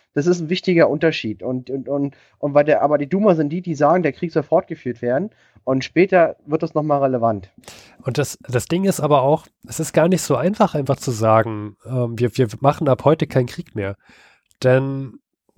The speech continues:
Speaker 2: Russland vor hundert Jahren hat ja, ist ja zu weiten Teilen besetzt, wenn man mal die Grenze vergleicht mit neunzehnhundertvierzehn zu Kriegsausbruch.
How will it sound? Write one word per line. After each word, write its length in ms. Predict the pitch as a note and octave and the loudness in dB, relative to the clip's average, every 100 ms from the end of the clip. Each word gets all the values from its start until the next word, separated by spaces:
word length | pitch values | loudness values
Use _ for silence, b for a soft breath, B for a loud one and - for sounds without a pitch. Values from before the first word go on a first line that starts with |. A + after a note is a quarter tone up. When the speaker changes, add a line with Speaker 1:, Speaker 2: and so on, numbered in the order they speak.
| - | -8
Speaker 2:
Russland 560 | B2 E3+ - E3+ E3+ | -2 0 2 2 0
vor 220 | - D3+ | 0 0
hundert 320 | C3 E3 C#3 A#2+ | 2 2 0 2
Jahren 320 | A#2+ D#3 E3+ | 2 0 -4
hat 200 | C#3 - | -6 0
ja, 360 | C#3+ D3 C#3+ C#3 _ _ b b b b b - | 2 4 2 -2 _ _ b b b b b -8
ist 200 | C#3 D3 | 0 4
ja 440 | C3+ C3+ C3 - | 6 6 2 -6
zu 200 | - C3 | -10 -2
weiten 300 | A#2+ B2 - | 2 2 0
Teilen 300 | D3 D3 D3+ | -2 0 0
besetzt, 500 | C3 B2 F3+ - - - | 0 0 0 -4 -18 -12
wenn 140 | - A#2+ | -4 0
man 120 | A#2 | 2
mal 240 | A2+ A#2 | 4 4
die 140 | A2 A#2 | 2 -4
Grenze 440 | - A#2 D#3 C3+ | 0 0 0 -2
vergleicht 680 | - A2+ A2 G#2 A2 - - | 0 -2 2 2 2 -2 -6
mit 300 | A2+ - - | -6 -6 -4
neunzehnhundertvierzehn 840 | A2+ A#2 - A2+ - C3+ - B2+ A#2 | -2 -2 0 -4 0 0 0 -2 -2
zu 140 | - | -6
Kriegsausbruch. 720 | - A#2+ - B2+ - - G#2 | -2 -2 -2 -2 -2 -4 -8